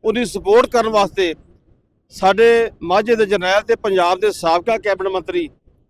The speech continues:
ਸਰਦਾਰ ਬਿਕਰਮ ਸਿੰਘ ਮਜੀਠੀਆ ਸਾਹਿਬ ਦੇ ਆਦੇਸ਼ ਤੇ, ਕਿਉਂਕਿ ਉਹ ਚੰਡੀਗੜ੍ਹ ਵਿੱਚ ਸਨ, ਉਹ ਆ ਨਹੀਂ ਸਕੇ, ਉਹ ਵੀ ਇੱਥੇ ਰਸਤੇ ਦੇ ਵਿੱਚ ਆ ਰਹੇ ਨੇ, ਉਹ ਵੀ ਧਰਨੇ ਪ੍ਰਦਰਸ਼ਨ ਦੇ ਵਿੱਚ ਸ਼ਾਮਲ ਹੋਣਗੇ।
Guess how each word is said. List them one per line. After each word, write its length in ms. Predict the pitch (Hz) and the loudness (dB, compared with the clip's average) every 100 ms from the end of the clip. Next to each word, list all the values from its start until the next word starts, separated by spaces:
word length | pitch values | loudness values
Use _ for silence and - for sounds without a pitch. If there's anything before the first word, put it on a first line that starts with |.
| _ _ | _ _
ਸਰਦਾਰ 380 | - 208 202 214 | -8 0 2 2
ਬਿਕਰਮ 380 | 170 190 233 220 | 0 2 0 0
ਸਿੰਘ 320 | 202 220 220 | -4 -4 -6
ਮਜੀਠੀਆ 360 | 185 175 185 220 | -8 -8 -2 0
ਸਾਹਿਬ 260 | 208 220 | 2 0
ਦੇ 100 | 214 | 0
ਆਦੇਸ਼ 300 | 208 180 196 | -2 0 0
ਤੇ, 220 | - 208 139 _ _ _ _ _ _ | 0 -2 -2 _ _ _ _ _ _
ਕਿਉਂਕਿ 260 | 196 202 240 | -4 0 2
ਉਹ 80 | |
ਚੰਡੀਗੜ੍ਹ 420 | 220 202 202 233 233 | 0 -2 0 0 0
ਵਿੱਚ 140 | 233 | 0
ਸਨ, 280 | 220 233 247 - _ _ | 0 -2 -4 -8 _ _
ਉਹ 140 | 208 208 | -2 0
ਆ 160 | 196 | 2
ਨਹੀਂ 100 | 214 | 0
ਸਕੇ, 240 | 214 214 226 | -4 -4 -2
ਉਹ 220 | 240 233 | -2 -4
ਵੀ 80 | 247 | -6
ਇੱਥੇ 180 | 160 214 | -6 -4
ਰਸਤੇ 240 | 165 202 | -4 -2
ਦੇ 80 | 208 | -2
ਵਿੱਚ 140 | 196 | 0
ਆ 140 | 185 175 | 0 2
ਰਹੇ 140 | 208 | 0
ਨੇ, 160 | 196 208 - _ _ _ | -2 -6 -12 _ _ _
ਉਹ 120 | 247 | -2
ਵੀ 100 | 269 | -2
ਧਰਨੇ 280 | 240 208 190 | -2 -2 -2
ਪ੍ਰਦਰਸ਼ਨ 360 | 202 196 185 190 | -4 -8 -8 -6
ਦੇ 60 | |
ਵਿੱਚ 140 | 208 180 | -6 -2
ਸ਼ਾਮਲ 260 | 180 190 | -2 0
ਹੋਣਗੇ। 400 | 160 170 180 147 | -2 -2 -2 -6